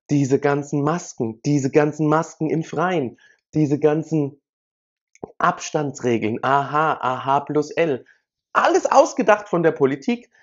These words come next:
Nirgendwo gibt es eine wissenschaftliche Grundlage. Die einzige wissenschaftliche Grundlage, die wir haben,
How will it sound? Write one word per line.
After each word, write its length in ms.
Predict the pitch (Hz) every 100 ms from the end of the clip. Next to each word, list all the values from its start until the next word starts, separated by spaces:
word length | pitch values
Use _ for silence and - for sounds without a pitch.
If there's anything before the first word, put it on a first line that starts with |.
| _ -
Nirgendwo 500 | 180 320 320 208 226
gibt 300 | 214 220 -
es 80 | -
eine 260 | 143 143
wissenschaftliche 680 | 143 - 196 139 - 110 113
Grundlage. 600 | - 233 285 180 143 131
Die 120 | 127
einzige 460 | 170 214 214 170 151
wissenschaftliche 600 | 170 180 160 156 135 135
Grundlage, 560 | 139 214 208 139 127
die 140 | 120 107
wir 140 | 95
haben, 320 | 87 151 165